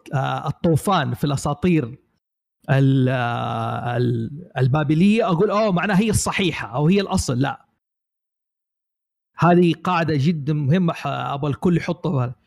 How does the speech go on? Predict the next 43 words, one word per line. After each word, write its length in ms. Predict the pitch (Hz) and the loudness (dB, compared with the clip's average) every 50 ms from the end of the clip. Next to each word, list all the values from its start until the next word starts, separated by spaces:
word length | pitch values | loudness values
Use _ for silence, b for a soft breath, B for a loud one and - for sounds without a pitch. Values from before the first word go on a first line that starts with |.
| b b b b | b b b b
الأقدمية 440 | 143 151 - - 156 165 180 185 175 | -2 -2 0 0 0 2 2 2 2
ليست. 200 | 160 - - - | 2 0 -2 -4
لكن، 480 | 120 123 127 - 160 151 143 139 131 | -4 -4 -4 -2 -2 0 0 0 0
آه، 300 | 131 131 131 127 123 143 - _ _ _ _ _ _ _ _ _ - | 0 -2 -2 -2 -4 -6 -10 _ _ _ _ _ _ _ _ _ -4
في 200 | - 233 240 240 | 0 0 2 2
ناس 200 | 240 233 - - | 2 2 2 0
بتقول 320 | 175 180 175 180 208 175 | 0 0 0 2 2 2
لك 140 | 175 170 - | 0 0 -2
إنه 140 | 180 170 180 | -2 0 0
الأقدمية 480 | 190 185 - 151 147 190 214 220 202 | -2 -2 -2 -2 -2 0 0 0 0
الأصل، 460 | 185 - 175 165 - - 180 185 170 147 | 0 0 -2 -2 0 0 -2 -2 0 -2
وفي 260 | 139 - - 226 233 | -2 -2 -2 -4 -2
ناس 180 | 233 220 - | -2 -2 -2
بتقول 220 | - 180 185 208 214 | 0 0 0 0 0
لك 120 | 196 - | 0 0
لا، 180 | 196 202 - 151 | -2 0 0 0
معناه 280 | 156 139 170 208 214 | -2 0 0 -2 0
الحكاية 560 | 208 185 - - 170 - - 220 233 240 233 214 | 0 -2 -2 -2 -6 -4 -2 -2 -2 -2 -2 -2
العالم 600 | 202 180 180 208 214 202 202 214 220 196 160 147 | -2 0 0 0 0 0 -2 -2 -4 -4 -2 0
واحدة. 340 | 185 220 - - 127 147 147 | 0 0 0 -2 -2 -4 -4
في 140 | - - 202 | -2 0 0
ناس 120 | 208 156 | 0 0
يقول 120 | 196 202 | 0 -2
لك 80 | 190 185 | -2 -4
فلان 360 | - - 190 196 208 202 175 | -4 -2 -2 -2 0 -2 -2
سرق 260 | - - 190 185 185 | -2 -2 -2 -2 0
من 120 | 160 175 180 | 2 2 0
فلان، 420 | 151 - 156 151 147 170 202 196 - _ _ _ _ | 2 0 -2 -2 -2 -2 -2 -4 -6 _ _ _ _
في 80 | - 233 | -2 -2
ناس 140 | 233 - | 0 0
يقول 100 | 247 226 | 0 0
لك 140 | 214 - - | 0 -2 -2
لا، 140 | 220 185 156 | -2 2 2
هي 140 | 190 240 233 | 2 2 2
حكاية 420 | - 196 185 - 254 247 233 214 | -2 -4 -4 -4 -2 -2 0 0
واحدة 460 | 214 233 - - 175 220 254 262 247 - b b b b | 0 -2 -2 -4 -4 -4 -4 -6 -8 -12 b b b b
وتناقلت 760 | 160 - - 220 233 269 269 254 - 240 233 240 220 - - | -2 -2 0 0 0 0 -2 -4 -4 -4 -2 -2 -2 -4 -4
عبر 140 | 170 196 196 | -6 -4 -4
الأجيال 440 | 202 196 180 147 175 208 214 220 185 | -2 -2 0 0 0 -2 -2 -4 -2
بطريق، 640 | 151 165 - - 196 202 220 214 - - - 165 | -2 -4 -2 -2 -2 -2 -2 -2 -4 -4 -6 -6
كل 220 | 139 - - 226 220 | -6 -2 -2 0 0
واحد 280 | 233 - - 202 160 | 0 0 -2 -2 -2
بطريقته. 580 | 160 175 - 175 160 156 139 - - - - - | -2 -2 -2 -2 -2 -4 -4 -4 -8 -16 -20 -20